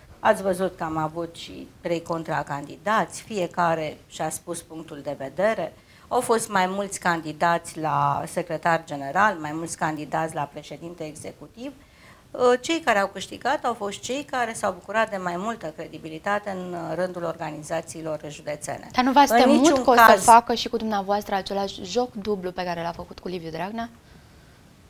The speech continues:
Speaker 1: Nu este singur. Să nu luăm un caz Mihai Fifor.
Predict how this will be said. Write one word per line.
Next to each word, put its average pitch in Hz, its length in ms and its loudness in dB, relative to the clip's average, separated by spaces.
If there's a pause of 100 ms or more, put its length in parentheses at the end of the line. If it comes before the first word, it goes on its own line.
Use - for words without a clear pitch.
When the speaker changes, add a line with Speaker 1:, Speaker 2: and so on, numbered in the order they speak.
Speaker 1:
Nu 262 220 -2
este 160 360 -6
singur. - 320 -16 (1080)
Să 262 80 -4
nu 220 180 0
luăm 175 220 -2
un 330 160 -8
caz 180 380 -2 (300)
Mihai 185 300 -4
Fifor. - 600 -8